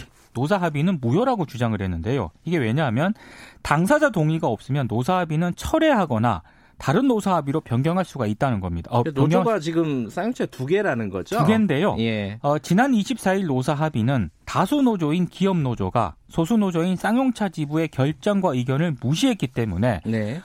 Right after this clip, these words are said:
Speaker 1: 노동조합법에 명백히 위반돼서 무효라는 겁니다.
Speaker 2: 그 해고자들은, 어,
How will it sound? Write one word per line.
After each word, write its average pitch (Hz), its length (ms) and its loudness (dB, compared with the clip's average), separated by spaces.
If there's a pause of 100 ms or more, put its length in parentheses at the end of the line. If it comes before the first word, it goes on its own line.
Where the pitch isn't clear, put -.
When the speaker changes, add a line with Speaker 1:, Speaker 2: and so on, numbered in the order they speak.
(120)
Speaker 1:
노동조합법에 196 800 2
명백히 165 580 0
위반돼서 151 520 0
무효라는 127 520 0
겁니다. 90 360 -4
Speaker 2:
그 127 80 -2
해고자들은, 196 1040 0 (100)
어, 113 720 -4